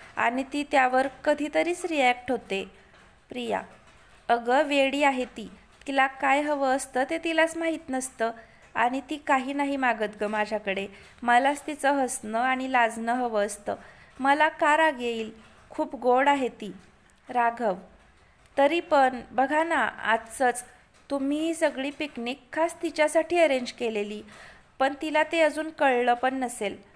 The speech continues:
प्रिया त्याला तिच्याबद्दल बोलायला लावत होती. "नसेल कळलं, पण आता ती माझ्यासोबत खुश आहे, माझ्यावर तिचा विश्वास आहे, एवढा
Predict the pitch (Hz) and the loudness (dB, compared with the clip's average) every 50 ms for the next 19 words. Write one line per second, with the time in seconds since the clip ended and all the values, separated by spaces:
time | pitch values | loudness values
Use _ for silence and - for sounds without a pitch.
0 | - - - - - _ _ _ - - 294 320 311 302 269 269 285 285 285 269 | -20 -20 -20 -20 -20 _ _ _ -8 -6 -4 0 2 4 4 4 4 4 4 4
1 | 277 262 269 - 285 285 - 277 262 269 269 - 254 262 269 277 277 269 254 240 | 4 4 2 0 -4 -2 0 0 0 0 -2 -2 -2 -2 -2 0 2 2 2 4
2 | 214 202 208 208 208 214 208 202 202 202 208 - 233 226 - 214 202 - - - | 2 2 2 2 2 0 0 0 0 -2 -4 -6 -8 -10 -10 -12 -16 -16 -18 -20
3 | - - - - - - - - - 277 285 320 320 330 359 359 359 370 - 381 | -20 -20 -20 -20 -20 -20 -20 -14 -8 -2 0 0 0 2 2 2 2 4 6 6
4 | 311 262 247 226 226 226 226 - - - _ _ _ - 269 262 262 262 254 254 | 6 6 6 4 2 2 0 -8 -18 -20 _ _ _ -2 0 0 2 2 2 2
5 | - 294 294 294 - 277 294 294 285 269 254 262 269 262 262 262 262 226 226 240 | 2 0 0 0 -2 -8 -4 -2 0 0 0 0 0 -2 -2 -2 -2 -2 -2 -4
6 | 285 - - - 339 339 339 - 320 254 226 220 208 - - - - - - - | -6 -6 -6 -4 -2 -2 -2 -2 -2 -2 -2 -4 -6 -8 -10 -16 -20 -20 -20 -10
7 | - 240 240 240 247 247 277 247 226 240 254 262 - 277 269 - 269 269 262 262 | -2 2 4 4 4 4 2 2 4 2 2 0 -2 -4 -2 0 0 2 0 0
8 | 254 - - 247 247 254 262 - 269 233 226 220 208 - - - - _ - - | -4 -4 0 2 2 2 2 0 -2 -2 -2 -4 -8 -8 -12 -20 -20 _ -6 0
9 | 240 240 247 254 269 285 | 0 2 2 2 2 2